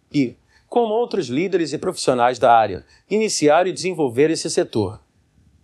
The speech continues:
O Departamento de Cuidado da Associação Brasileira de Missão Transcultural, a M T B,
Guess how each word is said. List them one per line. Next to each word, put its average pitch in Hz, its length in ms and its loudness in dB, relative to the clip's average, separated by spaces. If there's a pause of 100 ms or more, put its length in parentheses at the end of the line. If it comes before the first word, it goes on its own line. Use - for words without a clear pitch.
(160)
O 226 120 -2
Departamento 139 760 0
de 117 100 -8
Cuidado 131 480 2
da 127 100 2
Associação 131 540 -2
Brasileira 127 500 0
de 120 120 -6
Missão 131 340 -2
Transcultural, 113 760 -4 (180)
a 202 180 4
M 240 220 -2
T 170 140 0
B, 113 300 -2